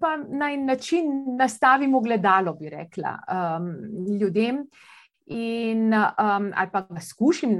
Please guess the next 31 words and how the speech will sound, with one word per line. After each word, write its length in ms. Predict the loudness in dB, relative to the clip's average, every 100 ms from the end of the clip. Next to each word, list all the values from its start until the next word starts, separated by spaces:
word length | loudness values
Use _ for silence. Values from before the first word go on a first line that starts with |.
| -2
skušam 400 | -4 -8 -6 -2
nastaviti, 640 | -2 -2 2 4 4 -2 -6
ne. 140 | -4 -2 -2 -2
Upam, 380 | 2 2 2 0
upam, 320 | -2 -2 0 0
da 80 |
ga 140 | 0 0
nastavim 480 | -2 -2 -4 -4 -2
dobro, 460 | -2 -2 -2 -4 -4
da 140 | -6
sem 160 | -6 -8
tukaj 260 | -6 -6
nepristranska, 1000 | -2 -4 -2 -6 -2 -2 -2 -4 -4 -4 -2
ne, 140 | -2 0
da, 240 | 2 0 -2 -14 -8
da 240 | 2 6
izhajam 640 | 6 2 2 4 4 4 0
iz 140 | -6
sebe, 400 | -2 -2 0 -4
iz 160 | -6 -6
svojega 480 | 2 4 4 0 -4
sloga, 460 | -2 -2 0 -4
ne, 160 | -6 -10
iz 160 | -10 -10
svojega 320 | -8 -6 -6
načina 400 | -6 -6 -4 -2
življenja, 400 | -4 -4 -4 -4
ampak 240 | -6 -8 -12 -20
skušam 560 | -14 -12 -12 -10 -8
razumeti 480 | -8 -8 -10 -12 -12
ljudi. 240 | -12 -12